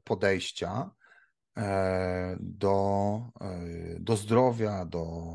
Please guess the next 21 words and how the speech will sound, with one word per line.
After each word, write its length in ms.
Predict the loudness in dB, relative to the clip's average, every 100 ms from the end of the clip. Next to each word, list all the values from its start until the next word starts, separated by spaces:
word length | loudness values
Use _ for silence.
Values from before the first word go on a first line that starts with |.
| -2
do 140 | 0
równowagi, 720 | 2 2 4 4 4 0 -6
tak? 340 | -6 -8 -10 -18 -12 -12 -10
Gdzie 600 | -8 -6 -6 0 2 2 0
zdrowie 460 | 2 4 4 2
jest 260 | 0 -2 -2
pewnego 400 | -4 -4 -2 0
rodzaju 360 | 0 0 0 0
równowagą, 540 | 2 4 4 2 -4
prawda? 400 | -10 -10 -6 -6 -6 -20 -20 -20 -20 -8
E, 100 | -4
nie 120 | -2
chodzi 280 | -2 -4 -6
tutaj 280 | -4 -4 -2
o 80 | -4
brak 380 | 0 2 2 -2
chorób, 560 | 0 2 4 0 -4 -12
bo 80 | -14
to 380 | -12 -12 -12 -14 _
może 440 | -12 -10 -10 -12 -10
być, 420 | -10 -8 -6